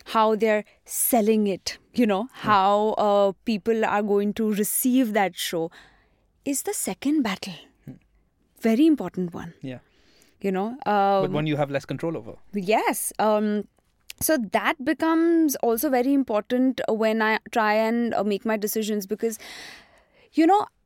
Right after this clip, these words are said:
Speaker 1: I mean, I have had to come to terms with the fact that at some point I have to let go of this control that sometimes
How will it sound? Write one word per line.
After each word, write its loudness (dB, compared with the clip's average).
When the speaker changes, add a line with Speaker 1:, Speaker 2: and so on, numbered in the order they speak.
Speaker 1:
I 4
mean, 2
I 4
have 2
had -2
to -2
come 0
to -6
terms -2
with -4
the -2
fact -4
that 0
at 2
some 0
point -2
I 6
have 0
to -2
let -2
go 4
of 2
this 0
control 2
that 2
sometimes 0